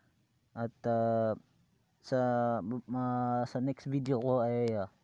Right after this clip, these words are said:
magpapa-giveaway ako ng ten diamonds muna guys, kasi hindi, kasi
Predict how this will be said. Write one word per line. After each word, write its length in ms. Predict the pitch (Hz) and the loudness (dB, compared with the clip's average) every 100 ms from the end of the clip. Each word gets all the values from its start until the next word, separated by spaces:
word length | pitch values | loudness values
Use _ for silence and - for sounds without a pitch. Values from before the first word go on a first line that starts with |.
| _ - - - _ _ _ - | _ -20 -20 -20 _ _ _ -2
magpapa-giveaway 1200 | 123 117 135 131 127 123 131 127 127 123 127 127 123 | 0 6 8 10 10 6 4 4 2 4 4 6 4
ako 240 | 127 131 | 4 2
ng 400 | 127 117 110 107 - _ _ _ - - | 2 0 -2 -4 -10 _ _ _ -18 0
ten 320 | 131 131 131 | 4 4 8
diamonds 480 | 127 131 127 127 - | 10 10 10 6 6
muna 280 | 127 123 120 | 8 8 8
guys, 240 | 127 120 | 4 4
kasi 320 | 113 107 110 | -2 -2 -2
hindi, 160 | 101 92 | -2 -4
kasi 400 | 95 92 101 98 | -6 -4 -2 -2